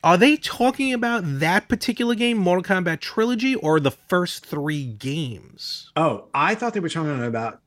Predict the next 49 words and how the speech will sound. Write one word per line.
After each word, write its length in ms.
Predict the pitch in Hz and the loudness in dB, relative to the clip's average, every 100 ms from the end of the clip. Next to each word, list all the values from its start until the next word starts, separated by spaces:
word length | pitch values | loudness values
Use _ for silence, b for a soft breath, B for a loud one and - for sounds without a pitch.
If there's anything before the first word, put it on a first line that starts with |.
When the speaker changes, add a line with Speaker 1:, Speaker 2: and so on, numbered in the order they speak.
| _ _ | _ _
Speaker 1:
Oh. 440 | 170 247 117 110 - | -8 -6 -8 -12 -10
Speaker 2:
trilogy. 760 | - - 208 147 98 90 82 - _ _ _ _ _ _ 156 | -6 2 4 2 0 -8 -10 -16 _ _ _ _ _ _ -2
Speaker 1:
N-, 260 | 165 175 - - | 0 0 -4 -2
they 220 | 156 240 | 6 8
might 180 | 233 262 | 8 8
Speaker 2:
Pull 60 | 165 | 8
Speaker 1:
be 40 | |
Speaker 2:
up 60 | 185 | 6
your 160 | 190 180 | 4 10
Speaker 1:
the 160 | 202 | 10
Speaker 2:
new-, 120 | 190 | 12
Speaker 1:
one 140 | 208 220 | 10 10
Speaker 2:
pull 80 | 214 | 10
up 60 | |
your 80 | 202 | 8
Speaker 1:
game. 80 | 160 | 8
Speaker 2:
news 140 | 156 131 | 4 0
article. 420 | 107 104 95 - B B | -4 -6 -10 -12 B B
The 100 | - | 6
Speaker 1:
No, 80 | 247 | 10
no, 40 | 302 | 10
no, 40 | |
Speaker 2:
one 100 | 294 | 10
Speaker 1:
I'm 60 | 160 | 10
looking 160 | 277 - | 10 10
Speaker 2:
game, 20 | |
Speaker 1:
at 160 | 120 98 | 6 4
it, 100 | 104 | 4
yeah. 220 | 214 117 - | 4 4 0
Speaker 2:
Yeah, 220 | 185 196 147 | 4 4 6
where 280 | 160 165 160 | 4 4 4
it 160 | 175 175 | 0 0
combined 560 | 170 151 175 180 151 - _ | -2 -2 -2 -2 -4 -10 _
everything 580 | 160 160 190 202 202 185 | 0 2 0 0 -4 -4
from 220 | - 156 | -4 -2
Mortal 280 | 151 151 156 | 0 0 0
Kombat, 580 | - 151 151 147 147 139 | 0 -2 0 2 0 0
Mortal 240 | 131 156 | 0 0
Kombat 400 | 156 160 151 143 | 0 0 2 0
two, 380 | - 131 123 120 - _ - | 0 -4 -2 -4 -10 _ 2
Mortal 240 | 160 165 | 4 4
Kombat 220 | 185 165 | 2 0
three, 160 | 165 160 | 0 -2
and 180 | 147 147 | -2 0
Ultimate 400 | 196 - 175 120 | 0 0 -2 -2
Mortal 200 | 113 98 | -6 -8
Kombat 340 | - 95 90 85 | -10 -14 -14 -14
three, 200 | 95 - _ _ | -16 -18 _ _
all 540 | 143 160 180 208 214 | 0 2 4 2 -2